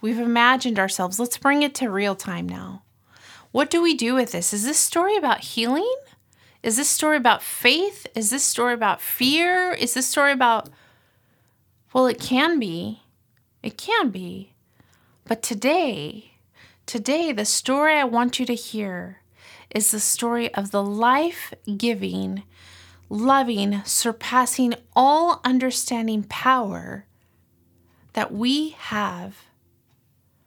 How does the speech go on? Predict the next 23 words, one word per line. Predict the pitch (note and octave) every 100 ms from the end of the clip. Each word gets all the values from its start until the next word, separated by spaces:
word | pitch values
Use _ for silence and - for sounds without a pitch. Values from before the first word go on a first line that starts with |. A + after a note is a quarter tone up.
| _ _ _ _
And | G3+ G#3 G#3 -
the | - G#3
way | F#3+ A#3+ C#4+
we | D4 C#4+
have | C#4 A#3+ A3
this | G3 F#3+ -
is | F#3+
through | - G3+ F#3+
the | G3
thing | G#3 A3 G#3 F#3+
we | G3 C4 E4+ D#4+
have | A3 F#3+
in | F#3+
common | F#3+ F#3+ F#3 F#3 F#3+ - - -
with | G3 -
these | G#3+ A3+ A3+ -
two | - G#3+
stories, | G3 - F#3+ E3+ D#3+ - G#3+ - - _ _ _ _ _ _
which | F#3+ -
is | F#3 F3
Jesus. | - F3 F3 F#3 A3+ - - - _ _ _ _ _ _ _ _ _ _ _ _ _ G3+
We | A#3+ C4
have | C4 A3 A3+